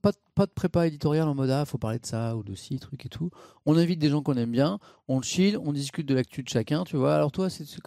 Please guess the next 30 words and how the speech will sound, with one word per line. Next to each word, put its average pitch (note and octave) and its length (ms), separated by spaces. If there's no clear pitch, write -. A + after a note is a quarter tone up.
qu'est-ce E3 140
que - 40
tu E3+ 80
stream E3+ 220
en D#3+ 80
ce - 80
moment, E3 460
toi ? D#3+ 180
Alors D3+ 220
c'est - 100
quoi E3 160
te-, D#3 140
c'est - 140
quoi D#3+ 140
ton, C#3+ 320
ton C#3 160
spectacle ? E3 800
Euh, C3 420
puis - 80
de - 40
temps E3+ 160
en E3+ 40
temps, F#3+ 120
ça E3+ 120
parle D#3+ 140
sur, E3 220
ça D3+ 160
part D3+ 120
sur D#3+ 120
l'actu. F3+ 340